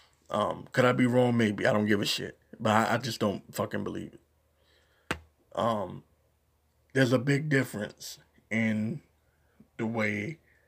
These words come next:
black people would so-called discriminate against white people and the way white people discriminate against black people. Big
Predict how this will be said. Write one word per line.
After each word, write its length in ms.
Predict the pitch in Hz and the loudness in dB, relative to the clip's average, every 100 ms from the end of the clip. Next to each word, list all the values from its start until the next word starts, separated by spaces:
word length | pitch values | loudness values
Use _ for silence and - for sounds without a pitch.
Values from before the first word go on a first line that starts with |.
| _ _ _ | _ _ _
black 300 | 113 127 156 | 0 2 4
people 460 | 170 165 165 170 170 _ - | 2 2 2 0 -4 _ -18
would 260 | - 113 113 | -4 -4 0
so-called 560 | 135 135 139 135 131 | 0 2 2 2 0
discriminate 600 | 113 - 135 143 135 135 | -2 0 2 4 4 2
against 340 | 127 147 131 117 | 2 2 0 2
white 240 | 143 156 | 2 2
people 360 | 156 165 185 185 | 2 0 0 0
and 160 | 113 | 2
the 40 | 110 | 2
way 200 | 117 120 | 2 2
white 260 | 123 123 | 2 0
people 220 | 117 113 | 0 -2
discriminate 580 | 110 - 120 107 107 110 | -2 -4 -2 0 0 0
against 340 | 95 95 104 113 | -2 -4 -4 -2
black 260 | 110 104 | -2 -2
people. 340 | 113 110 - - - _ _ - | -8 -10 -14 -18 -20 _ _ 2
Big 300 | 131 123 | 4 4